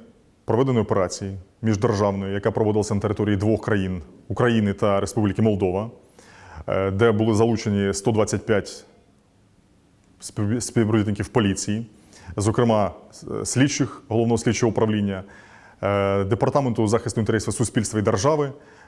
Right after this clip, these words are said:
Міжнародного поліцейського співробітництва, е, бійців спецпідрозділу «Корт», е, та представників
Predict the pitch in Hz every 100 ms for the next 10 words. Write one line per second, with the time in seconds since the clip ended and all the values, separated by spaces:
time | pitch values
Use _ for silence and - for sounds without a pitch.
0 | - 117 113 135 123 101 107 101 170 139
1 | 127 127 120 117 113 110 - 107 95 -
2 | - - - 80 - - - 101 110 120
3 | - 127 - - - - 123 - 117 117
4 | 98 98 92 80 - - 151 147 - -
5 | - - - - 107 101 98 190 127 -
6 | 120 110 151